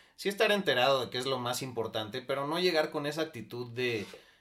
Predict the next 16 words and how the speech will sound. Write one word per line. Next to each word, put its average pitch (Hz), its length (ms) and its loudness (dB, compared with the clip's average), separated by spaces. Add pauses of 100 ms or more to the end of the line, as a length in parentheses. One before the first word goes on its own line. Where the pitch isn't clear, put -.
(100)
"me 110 200 -8
quiero 165 300 2
devorar 120 640 0
la 151 160 6
ciudad 123 720 0
a 113 40 2
la 98 160 -4
que 95 120 -10
voy 113 600 -2
o 95 320 -6
el 95 380 -6
lugar 104 340 -4
que 123 80 -8
voy 120 180 -2
a 120 60 -8
conocer, 113 600 -4